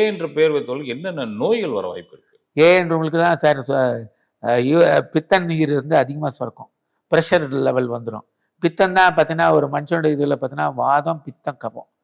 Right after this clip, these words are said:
Speaker 2: அவங்களுக்கு வந்து எப்பவுமே டென்ஷன் கொடுத்து ரத்த அழுத்தம் சம்பந்தப்பட்டது, சர்க்குலரி சிஸ்டம் இதுலெல்லாம் பாதிப்பு இருக்கும், ஹார்ட் ப்ராப்ளம் வருது, பிரஷர் அதிகமாயிருது,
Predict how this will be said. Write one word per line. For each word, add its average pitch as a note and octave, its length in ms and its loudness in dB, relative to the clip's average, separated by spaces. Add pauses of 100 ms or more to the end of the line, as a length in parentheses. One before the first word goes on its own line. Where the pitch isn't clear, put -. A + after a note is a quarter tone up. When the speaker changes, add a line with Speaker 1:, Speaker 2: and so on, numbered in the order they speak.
(320)
Speaker 2:
அவங்களுக்கு C#3+ 380 0
வந்து D#3+ 180 0 (160)
எப்பவுமே D#3+ 340 -4
டென்ஷன் D#3 460 -6
கொடுத்து C#3+ 340 -6 (460)
ரத்த C#3+ 300 2
அழுத்தம் C#3+ 340 2
சம்பந்தப்பட்டது, C3+ 840 -4
சர்க்குலரி D3 480 0
சிஸ்டம் A#2+ 380 -4 (420)
இதுலெல்லாம் D3 400 4
பாதிப்பு C3+ 400 2
இருக்கும், - 300 -16 (360)
ஹார்ட் D#3 320 0
ப்ராப்ளம் B2+ 340 2
வருது, B2 260 -2 (120)
பிரஷர் - 420 -2
அதிகமாயிருது, B2+ 640 -6